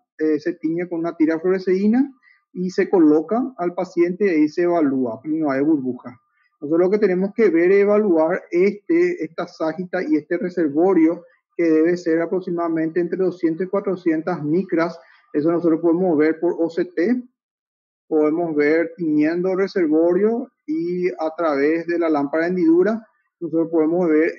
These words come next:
calcular a través del espesor corneal o del espesor de la lente. Generalmente se ve en relación al espesor corneal,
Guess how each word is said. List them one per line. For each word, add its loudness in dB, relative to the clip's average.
calcular 2
a -2
través 0
del 0
espesor -2
corneal -2
o 0
del 2
espesor 0
de 2
la 2
lente. 0
Generalmente -6
se 0
ve 2
en 0
relación -4
al -2
espesor -4
corneal, 0